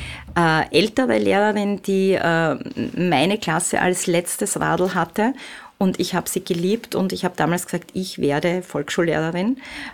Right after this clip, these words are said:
äh, habe sie dann auch besucht. Und zum Zweiten war es ein Deutschlehrer im Gymnasium, der Herr Professor Hausneier.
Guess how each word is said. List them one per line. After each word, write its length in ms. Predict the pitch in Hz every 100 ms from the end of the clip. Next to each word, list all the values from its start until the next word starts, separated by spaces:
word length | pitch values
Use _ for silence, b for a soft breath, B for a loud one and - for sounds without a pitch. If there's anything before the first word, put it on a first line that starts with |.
| -
äh, 40 | 170
habe 340 | 170 156 -
sie 120 | -
dann 180 | 214 170
auch 160 | - -
besucht. 560 | 165 - 262 - - - -
Und 320 | 202 190 190
zum 400 | - - 196 190
Zweiten 440 | 160 147 - 196
war 120 | 170 165
es 100 | -
ein 140 | 180
Deutschlehrer 480 | 147 151 - 165 165
im 80 | 165
Gymnasium, 560 | 170 156 123 127 139
der 80 | 147
Herr 140 | 151
Professor 480 | 139 143 - - 156
Hausneier. 500 | 151 - - - -